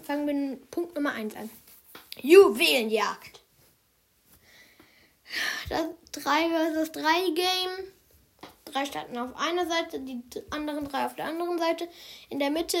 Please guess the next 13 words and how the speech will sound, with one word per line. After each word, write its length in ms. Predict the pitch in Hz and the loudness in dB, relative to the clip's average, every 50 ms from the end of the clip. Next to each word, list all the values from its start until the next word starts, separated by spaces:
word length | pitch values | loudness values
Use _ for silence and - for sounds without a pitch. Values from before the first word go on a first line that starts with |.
| 320 311 | 0 0
ist 200 | 311 - - - | -2 -4 -4 -4
ein 260 | 294 294 285 262 262 | -2 -2 -2 -4 -6
Kessel, 600 | - - 330 330 339 339 - 381 370 370 359 339 - | -6 -2 -2 -2 -2 -2 -2 -2 -2 -2 -2 -4 -2
wo, 320 | 294 294 294 285 285 285 - - _ _ _ _ - - | -2 0 0 0 -2 -4 -8 -20 _ _ _ _ -14 -8
ähm, 240 | - 254 254 262 254 | -6 -4 -4 -2 -4
Juwelen 480 | 262 254 240 277 311 330 349 349 311 | -4 -4 -4 -2 -2 0 0 -2 0
rauffliegen 640 | 311 302 311 311 320 - 311 311 311 285 302 294 - | 2 2 2 2 0 -2 -2 -2 -2 -2 -4 -6 -4
und 260 | - 302 320 320 - | -6 -6 -6 -6 -4
die 140 | 339 320 320 | -2 -2 -2
müssen 320 | 320 320 320 320 - 320 | -2 -4 -4 -4 -4 -4
die 120 | 294 294 285 | -4 -4 -4
Teams 300 | - 311 294 277 269 - | -2 -2 -2 -2 -2 0
sammeln. 400 | - 285 320 339 370 381 415 | 2 2 2 4 2 2 2